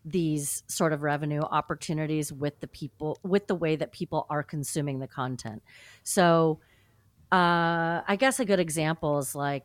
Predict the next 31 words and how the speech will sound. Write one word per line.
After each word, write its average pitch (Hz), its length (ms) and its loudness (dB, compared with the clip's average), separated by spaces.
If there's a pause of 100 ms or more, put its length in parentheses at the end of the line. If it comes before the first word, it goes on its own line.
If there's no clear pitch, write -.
(160)
and, 175 160 2
and 196 160 4
maybe 196 180 6
this 185 220 0
is 160 100 -4
a - 20 -10
little 160 140 0
bit 151 180 -4
further 151 280 0
out 160 220 0
and 156 80 -6
we'll 147 80 -4
get 170 240 -4
to 151 140 -4
it, 135 160 -4
but 160 120 0
a-, 160 120 -2
an 175 120 0
example 180 500 0
is, 143 560 -2
you 185 160 -2
know, 156 220 0 (760)
there's 208 240 4
the 214 100 -6
utility 202 1160 0
way 208 380 2
of 202 120 -2
consuming 208 540 -2
music, 202 480 -2
which 165 240 -2
is, 151 400 0